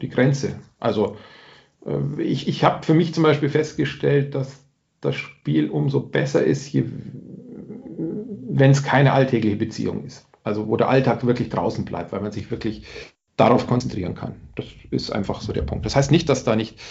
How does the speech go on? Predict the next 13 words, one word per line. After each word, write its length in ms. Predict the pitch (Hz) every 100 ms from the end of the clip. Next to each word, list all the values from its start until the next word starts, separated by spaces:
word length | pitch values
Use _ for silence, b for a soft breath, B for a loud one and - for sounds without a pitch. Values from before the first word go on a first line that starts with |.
| B
eine 180 | - 107
große 320 | 110 147 139
sexuelle 440 | 113 - - 120 -
At-, 140 | - -
Anziehung 400 | 139 110 120 117
zwischen 200 | - 123
den 100 | 107
beiden 240 | - -
Partnern 360 | - - - -
da 200 | - 58
ist 120 | -
oder 140 | -
dass 240 | - -